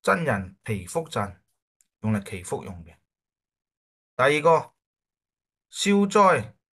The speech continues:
醫病送替身，呢個又好有用嘅喎。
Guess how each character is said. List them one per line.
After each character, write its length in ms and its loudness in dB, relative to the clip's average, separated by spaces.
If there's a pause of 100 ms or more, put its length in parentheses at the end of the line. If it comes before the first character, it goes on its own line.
(440)
醫 240 2
病 400 0
送 360 -6
替 240 -4
身， 320 -2 (1200)
呢 200 -4
個 360 2 (500)
又 220 2
好 200 -2
有 140 2
用 140 -4
嘅 40 -4
喎。 380 -6